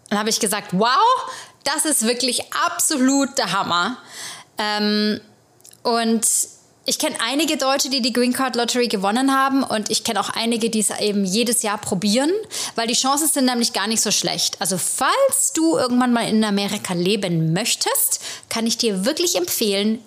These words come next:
mach die Green Card Lottery. Die Chancen sind, glaub ich, eins zu zehn in Deutschland. Das heißt, wenn du zehn Jahre mitspielst, bist einmal dabei. Und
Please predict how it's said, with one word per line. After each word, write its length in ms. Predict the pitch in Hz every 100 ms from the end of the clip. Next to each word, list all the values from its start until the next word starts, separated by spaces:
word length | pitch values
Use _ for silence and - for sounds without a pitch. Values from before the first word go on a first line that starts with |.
| -
mach 220 | 208 254
die 120 | -
Green 200 | 311 277
Card 220 | 247 262 233
Lottery. 580 | 233 240 226 233 254 - - - - - - _ -
Die 100 | 226
Chancen 500 | - - 247 277 311
sind, 220 | - 240
glaub 200 | 233 233
ich, 160 | 233 -
eins 300 | 196 220 -
zu 100 | 220
zehn 380 | - 208 180 151
in 140 | 165
Deutschland. 640 | 143 139 - - - - - _ - - -
Das 120 | -
heißt, 420 | 233 226 - - -
wenn 140 | 220
du 100 | 208
zehn 240 | - 247 240
Jahre 240 | 214 196
mitspielst, 520 | 233 - - 277 -
bist 180 | 220 -
einmal 220 | 185 180
dabei. 260 | 170 - 135 165 - - - - - - - _ -
Und 460 | 233 233 220 214